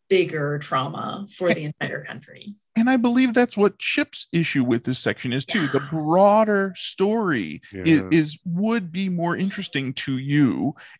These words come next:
Speaker 2: and, and maybe to Pam as well. I love the individual story.
Speaker 1: Right.
Speaker 2: I think the individual story, the char-, it's all about characters for me. We, we've had this conversation for almost a year.
Speaker 1: <laughs>
Speaker 2: I need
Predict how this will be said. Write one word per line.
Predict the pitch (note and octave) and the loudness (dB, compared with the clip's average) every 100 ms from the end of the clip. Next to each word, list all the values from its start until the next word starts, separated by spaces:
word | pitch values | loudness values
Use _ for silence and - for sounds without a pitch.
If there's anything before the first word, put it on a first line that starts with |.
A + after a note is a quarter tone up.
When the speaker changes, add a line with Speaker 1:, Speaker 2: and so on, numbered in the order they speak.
| - | 0
Speaker 2:
and, | C3+ C#3+ | 0 0
and | D#3+ D#3+ | -4 -2
maybe | D#3+ E3 G#3 | -2 -2 -4
to | A#3 | -4
Pam | F3 C3+ C#3 | -2 0 0
as | F3+ E3+ | -2 0
well. | D#2+ D2 - - _ | 0 0 -2 -16 _
I | D#3+ F3 A3+ G#3+ | -4 -2 -2 -6
love | E3 D#3 C3+ C3 A#2+ E3 | -12 -6 0 2 0 -4
the | E3 F3+ | -10 -8
individual | D#3 D3 D#3+ E3+ G3+ B3 D4+ | -6 -4 -2 -2 -4 -4 -4
story. | G3 - - - | -4 -8 -6 0
Speaker 1:
Right. | C3+ | 0
Speaker 2:
I | |
think | F#3+ G3 G3+ | 0 -4 -4
the | G#3 - | -6 -4
individual | D3 D#3+ F3 F3+ | -4 -2 -2 -2
story, | F#3 C#3+ D#3+ | -4 -2 -2
the | C#3 | -4
char-, | - D#3 D3 - - _ G#3+ | -6 -4 -4 -8 -20 _ -4
it's | B3+ | 0
all | C4 | 2
about | G#3+ E3 | 0 -2
characters | - G#2+ G#2 F#2 | 0 -2 -2 -8
for | - | -10
me. | D#2 - | -10 -6
We, | C#3 | -6
we've | E3 F#3 | -6 -4
had | G3+ D#3+ | -2 -2
this | C3+ | -2
conversation | C#3 C3 B2 - C3+ | -4 -4 -2 -4 -4
for | A#2+ A#2 | -2 2
almost | - - | 2 2
a | E4 | 0
year. | - - | -2 -2
Speaker 1:
<laughs> | F4 G#4+ - F4 F#4+ - C#4+ - - | -4 -6 -6 -10 -10 -12 -14 -14 -6
Speaker 2:
I | F3 G3 A#3 | 0 2 2
need | G3+ E3 D3+ D3 D3 | 2 0 -2 -6 -8